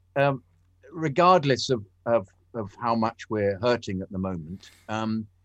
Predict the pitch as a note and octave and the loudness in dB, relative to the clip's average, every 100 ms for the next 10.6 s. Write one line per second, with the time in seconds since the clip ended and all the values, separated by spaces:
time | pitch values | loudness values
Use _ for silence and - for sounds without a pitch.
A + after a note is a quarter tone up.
0 | _ _ _ _ A2+ A#2 A2+ A2+ A#2 A#2 | _ _ _ _ 0 2 0 -4 -6 -4
1 | A2+ D3+ A#2+ A2 G#2 C#3+ D#3+ _ _ _ | -2 2 2 0 -2 -6 -6 _ _ _
2 | - B2 A#2 A#2+ C3+ B2+ B2+ G#2+ A#2 - | -2 0 2 0 -2 -2 -4 -4 -6 -4
3 | - A#2 A2+ - A#2 C3 - _ A2+ A#2+ | 0 2 2 0 -4 -4 -8 _ -10 -4
4 | A#2+ C3 C3 B2+ - B2 - - A2+ - | -2 -2 -2 -6 -2 -2 -2 -4 -4 0
5 | A2 A#2+ F3 - _ _ _ B2+ B2 B2 | 0 0 -4 -10 _ _ _ 0 0 2
6 | A#2+ B2 C3+ B2+ B2 A#2+ A#2+ A#2 C3 B2+ | 2 2 2 4 2 2 0 0 0 -2
7 | - C3+ C#3 C3 C3+ F3 G3 C3 G#2 _ | -4 -4 -4 -4 2 2 2 -2 -4 _
8 | _ - A#2+ A#2+ A#2+ C3+ C3+ G#3 F3 - | _ -4 0 0 0 -2 -2 0 0 -2
9 | - _ G#2 G2+ G2+ G2 A2 F3 A2+ G#2 | -2 _ 0 0 0 0 -2 -2 -2 -2
10 | - - G2+ F#2+ F#2 F#2 | -4 -2 0 0 -2 -6